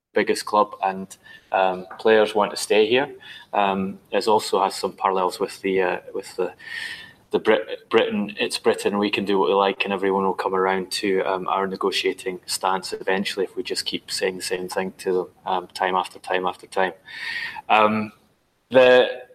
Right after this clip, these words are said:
the, the difference is, is the lack of strategy, um, and most of the time United have got away with it in the sense that their players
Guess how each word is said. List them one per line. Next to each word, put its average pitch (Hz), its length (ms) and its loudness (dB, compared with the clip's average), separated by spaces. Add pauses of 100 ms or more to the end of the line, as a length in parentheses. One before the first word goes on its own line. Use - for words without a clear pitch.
(680)
the, 135 200 2 (140)
the 135 120 4
difference 143 460 2
is, 117 200 2
is 110 240 -2
the 107 80 4
lack 104 240 4
of 101 80 -8
strategy, - 580 -2 (140)
um, 95 340 -2
and 101 340 -2 (520)
most 123 440 2
of 127 100 2
the 123 100 2
time 127 440 4 (760)
United 110 380 2
have 104 100 0
got 101 160 4
away 104 220 4
with 139 200 0
it - 260 0
in 104 120 0
the 101 80 -2
sense - 400 -2
that - 340 -2
their 101 100 2
players 107 680 2